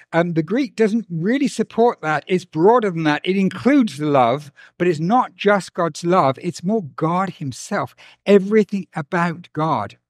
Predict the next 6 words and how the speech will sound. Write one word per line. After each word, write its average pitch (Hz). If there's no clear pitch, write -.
Now, 185
it's 220
interesting. 185
Why 214
is 302
it 202